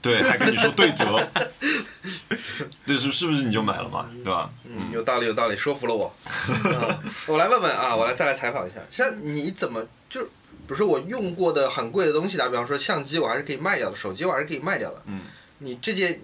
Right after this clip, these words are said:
Speaker 2: 你以前应该也买过很贵的衣服吧？
Speaker 1: 没有，没，我，我，哦，我有一件贵的衣服，我
Speaker 2: 就是你怎么处理吧？
Speaker 1: 承认我有一件贵的。
Speaker 2: 就是你，就六千多块钱，其实还是挺大一笔钱的嘛。
Speaker 1: 我，我有
Speaker 2: 你穿了一年，这衣服你
Speaker 1: 我不会卖掉，我会一直穿的。我有一件，
Speaker 2: 一直穿。
Speaker 1: 我有一件A C Miyake 的风衣是贵的。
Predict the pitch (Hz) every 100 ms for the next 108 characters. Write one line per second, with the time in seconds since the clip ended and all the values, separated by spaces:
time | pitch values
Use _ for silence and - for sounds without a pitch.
0 | - 160 196 160 151 147 151 156 147 101
1 | 127 107 113 110 107 104 98 - - _
2 | _ - - 95 101 135 - - 113 135
3 | 120 117 113 120 123 120 135 123 104 104
4 | 165 113 107 - 107 82 78 80 98 220
5 | 196 - - - - 220 131 - - 170
6 | 160 139 120 - - - - - - -
7 | - - 143 143 180 170 180 170 131 127
8 | 143 147 131 139 131 135 135 107 - 90
9 | 104 - - - 127 117 139 180 170 165
10 | 135 127 143 143 139 135 127 117 113 107
11 | 113 156 147 110 92 90 135 143 98 -
12 | 82 76 - 147 170 117 135 156 160 175
13 | 131 156 156 156 151 139 156 143 123 143
14 | 147 151 160 107 92 73